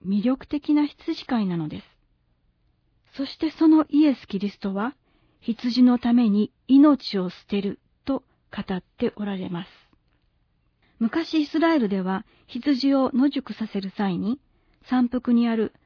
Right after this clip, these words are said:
簡易な囲いの中に羊を入れて夜を過ごしました。その囲いには通常扉がなく、野獣から羊を守るためには、羊飼い自身が門のところに身を横たえて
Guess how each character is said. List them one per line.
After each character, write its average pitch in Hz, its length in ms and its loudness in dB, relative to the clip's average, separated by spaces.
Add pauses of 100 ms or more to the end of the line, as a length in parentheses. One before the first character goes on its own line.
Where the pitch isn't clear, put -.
(200)
簡 262 260 4
易 269 140 6
な 262 100 4
囲 277 400 0
い - 20 6
の 294 80 6
中 285 300 2
に 185 220 -2
羊 202 440 -6
を 190 80 -4
入 190 100 -6
れ 190 140 -6
て - 240 -8 (280)
夜 202 260 -4
を 247 40 -4
過 - 140 -10
ご 185 80 -4
し - 160 -10
ま 170 100 -4
し - 120 -20
た。 - 160 -12 (1160)
そ 262 120 0
の 277 100 4
囲 294 360 2
い - 20 6
に 294 100 6
は 220 140 2
通 226 260 -4
常 214 220 -2
扉 233 340 -2
が 233 120 0
な 233 120 0
く、 - 240 -10 (580)
野 202 120 -2
獣 240 240 -2
か 240 140 -4
ら 233 100 -2
羊 233 340 -4
を 233 60 2
守 226 320 4
る 214 60 -2
た 202 100 -4
め 180 140 0
に 175 120 -4
は、 208 180 -8 (440)
羊 294 400 -4
飼 269 160 -2
い 233 80 -2
自 302 60 0 (120)
身 302 200 6
が 208 200 -4 (240)
門 220 260 2
の 196 80 -2
と 185 140 -6
こ 185 120 -6
ろ 190 80 -4
に 185 100 -4
身 196 180 -2
を 196 60 -2
横 190 260 -6
た 247 160 -2
え 196 100 -4
て - 240 -10